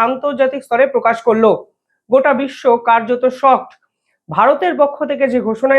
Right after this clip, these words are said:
এলো, তাও নিঃসন্দেহে ভয়ঙ্কর এক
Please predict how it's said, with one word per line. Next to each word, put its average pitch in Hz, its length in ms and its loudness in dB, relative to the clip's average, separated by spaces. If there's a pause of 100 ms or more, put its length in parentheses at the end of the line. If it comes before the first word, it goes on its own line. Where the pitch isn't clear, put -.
এলো, 214 160 2 (460)
তাও 269 280 4
নিঃসন্দেহে 277 840 0 (220)
ভয়ঙ্কর 277 720 2 (100)
এক 254 60 -2